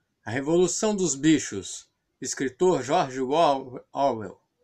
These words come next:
Esse livro eu já li, também já vi o filme de animação feito baseado nesse livro. E esse livro, ele foi escrito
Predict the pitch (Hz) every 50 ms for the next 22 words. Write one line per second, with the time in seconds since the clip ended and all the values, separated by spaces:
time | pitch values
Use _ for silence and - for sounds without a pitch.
0 | _ _ _ _ _ _ _ _ _ _ _ _ _ - - - - - - 202
1 | 214 190 - - 180 165 175 214 226 214 147 123 123 117 110 101 92 _ _ _
2 | _ _ _ _ _ _ _ _ _ _ _ _ _ _ _ _ _ - - 190
3 | 185 139 160 165 151 131 139 147 160 165 170 175 175 - _ _ _ _ _ _
4 | _ _ _ _ - 170 165 143 165 165 143 135 160 160 127 117 135 165 185 185
5 | 170 143 - - - 160 156 160 165 165 160 160 156 147 - _ _ _ _ _
6 | _ _ _ _ _ _ _ _ _ - 147 139 151 147 143 143 139 143 139 131
7 | 117 - - - 156 151 147 147 147 139 - _ _ _ _ _ _ _ _ _
8 | _ _ _ _ _ - - - 147 151 151 147 139 - - 147 143 139 131 127
9 | 127 135 139 147 135 123 143 139 135 139 143 139 127 - - 131 127 120 120 123
10 | 131 139 139 139 156 160 151 - _ _ _ _ _ - - _ _ _ _ _
11 | _ _ _ _ _ _ _ _ _ _ _ - - 151 156 160 170 180 190 190
12 | 185 185 190 190 - 214 226 247 240 - - 214 185 175 180 190 214 220 214 175
13 | 135 120 107 104 90 _ _ _ _ _ _ _ _ _ _ _ _ _ _ -
14 | 165 165 165 170 165 151 - - 180 175 170 151 - - - - - 170 165 190
15 | 185 170 - _ - 117 104 95 92 _